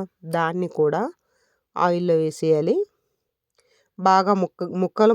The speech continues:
మగ్గాలన్నమాట, టమాటా ముక్కలు. ఇప్పుడు మనము దీనికి ఆ టమాటా ముక్కలు మగ్గాలంటే కొద్దిగా సాల్ట్ వేయాలి, ఇప్పుడు త్వరగా మగ్గుతుంది. దానికి కొద్దిగా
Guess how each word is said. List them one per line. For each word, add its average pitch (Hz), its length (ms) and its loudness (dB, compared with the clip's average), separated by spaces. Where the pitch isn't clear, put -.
మగ్గాలన్నమాట, 156 720 0
టమాటా 160 440 -4
ముక్కలు. 151 320 -4
ఇప్పుడు 220 220 4
మనము 220 280 6
దీనికి 226 340 2
ఆ - 20 4
టమాటా 220 320 4
ముక్కలు 220 360 6
మగ్గాలంటే 214 600 2
కొద్దిగా 214 300 4
సాల్ట్ 165 340 4
వేయాలి, 147 360 0
ఇప్పుడు 262 260 -4
త్వరగా 170 420 0
మగ్గుతుంది. 156 540 -4
దానికి 220 300 0
కొద్దిగా 185 260 2